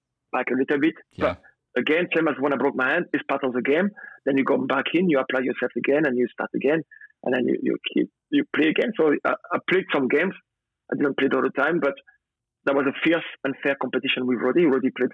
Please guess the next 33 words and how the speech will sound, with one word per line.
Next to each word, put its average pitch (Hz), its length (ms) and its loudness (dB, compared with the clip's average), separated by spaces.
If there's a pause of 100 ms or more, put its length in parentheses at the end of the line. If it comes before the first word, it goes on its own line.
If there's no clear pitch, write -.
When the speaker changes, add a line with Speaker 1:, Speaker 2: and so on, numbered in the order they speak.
(120)
Speaker 1:
played 123 180 0
well 139 120 2
this 131 200 -4
season. 160 240 0 (380)
Uh, - 180 -2
that 135 80 0
was 143 160 0
a - 140 -2
hard, 135 220 0
this 135 100 0 (300)
hard 139 160 0 (920)
year 139 280 2
for 135 220 2 (720)
Livingston, 147 540 0 (140)
but, - 180 -2 (1120)
but - 160 -2 (480)
at, 151 120 2 (100)
at 165 200 0
least 151 140 2 (100)
we 151 120 2
knew 143 460 2 (100)
that 139 240 -4
year 127 320 0 (400)
there 139 100 -2
was 131 180 0
no 151 200 2
lack 139 280 0
of 127 140 -2
experience, 127 520 -4
there 123 80 0
was 127 120 -2
no 123 120 0
regret. 123 440 0